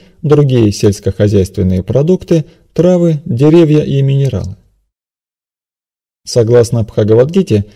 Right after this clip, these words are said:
практика жертвоприношений была введена на заре творения. Регулярно совершая жертвоприношения,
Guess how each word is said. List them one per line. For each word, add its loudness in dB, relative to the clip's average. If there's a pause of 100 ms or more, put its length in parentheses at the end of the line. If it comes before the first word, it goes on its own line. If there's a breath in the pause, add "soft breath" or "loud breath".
(220 soft breath)
практика -2
жертвоприношений -2
была 2
введена -2
на 0
заре 0
творения. -6 (1120)
Регулярно 2
совершая 0
жертвоприношения, -2